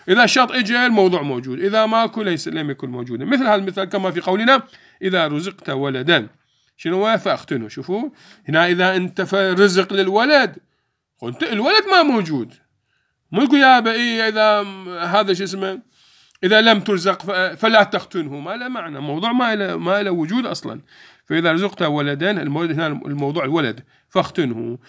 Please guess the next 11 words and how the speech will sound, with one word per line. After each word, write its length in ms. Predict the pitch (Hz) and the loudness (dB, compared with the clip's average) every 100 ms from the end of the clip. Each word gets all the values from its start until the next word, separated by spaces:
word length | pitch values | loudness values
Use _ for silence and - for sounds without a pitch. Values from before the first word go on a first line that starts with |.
| _ - | _ -8
وفي 240 | 170 175 | 0 2
مثل 300 | 170 170 175 | 2 -2 -2
ذلك 420 | 165 165 180 208 | 0 0 0 0
لا 180 | 196 202 | 0 0
مجال 380 | 151 135 160 190 | 0 -2 -2 -2
للمفهوم"، 880 | 220 196 151 131 - 147 127 120 120 | -2 -2 -2 -6 -6 -4 -4 -4 -4
ما 120 | 127 | -2
له 120 | 165 | -2
مفهوم 320 | 190 202 220 | -2 -4 -6
هاي 120 | 180 180 | -6 -6
الجملة، 360 | 156 160 139 | -8 -8 -8